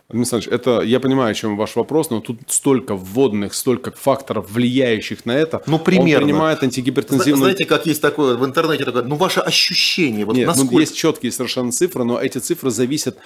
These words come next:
Speaker 1: от того, что у пациента. Есть ли у него неконтролируемая артериальная гипертензия, нет. Есть анемия, нет. Тромбоцитопения есть, нет. То есть вот я бы общие, с вашего позволения, не давал фразы. Тут зависит от пациента.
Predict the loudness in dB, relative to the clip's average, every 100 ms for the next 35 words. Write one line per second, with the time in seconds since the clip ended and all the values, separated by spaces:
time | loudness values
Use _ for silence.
0 | -8 -4 -2 0 2 0 0 0 0 -2
1 | -4 -2 -4 -4 -2 0 2 2 4 2
2 | 2 0 0 0 2 2 0 0 0 0
3 | -2 -4 -4 -2 -2 -2 -4 -4 -2 0
4 | 0 2 2 0 -2 -4 -8 -6 -6 -2
5 | 0 0 0 -4 -6 _ _ -2 0 0
6 | -2 -6 -8 0 2 4 2 2 0 0
7 | 0 0 0 0 2 2 4 2 2 2
8 | 2 2 0 -2 -4 -4 -6 -14 -12 -2
9 | 0 0 -4 -6 -4 -6 -6 -8 -6 -6
10 | -10